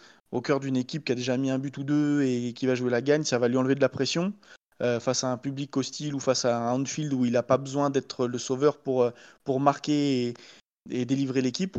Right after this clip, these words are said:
Pe-, peut-être que ça peut, dans un premier temps, lui faire beaucoup de bien. Donc là-dessus, ouais, je rejoins... Je rejoins Marvin, en tout cas, sur le fait qu'il sera pas forcément peut-être titulaire dès le début.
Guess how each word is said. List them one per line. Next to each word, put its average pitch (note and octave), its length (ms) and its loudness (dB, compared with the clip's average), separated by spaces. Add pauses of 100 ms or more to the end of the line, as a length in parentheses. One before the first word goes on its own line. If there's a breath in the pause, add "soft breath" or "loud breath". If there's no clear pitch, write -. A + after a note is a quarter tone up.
(100)
Pe-, B2+ 200 -2
peut-être D3 320 2
que D3 80 -2
ça C3 180 2
peut, - 180 -4
dans D3 280 4
un C#3+ 60 6
premier D3 280 2
temps, E3+ 160 2
lui D3+ 120 0
faire C3 180 0
beaucoup C#3+ 220 0
de C#3 60 -2
bien. C3+ 200 0
Donc A#2+ 180 -4
là-dessus, B2+ 240 2
ouais, C#3+ 100 6
je B2 80 -6
rejoins... B2 560 -2 (360 soft breath)
Je - 120 -10
rejoins C3+ 200 2
Marvin, C3+ 340 -2
en C3 80 -4
tout B2 120 -6
cas, C#3 100 0
sur C3 160 -4
le B2 60 -2
fait C#3+ 220 0
qu'il - 140 -10
sera - 140 -4
pas - 160 0
forcément C3 400 -4
peut-être C3+ 300 -8
titulaire C#3 400 -2
dès B2+ 100 -2
le B2+ 60 -4
début. B2 220 -4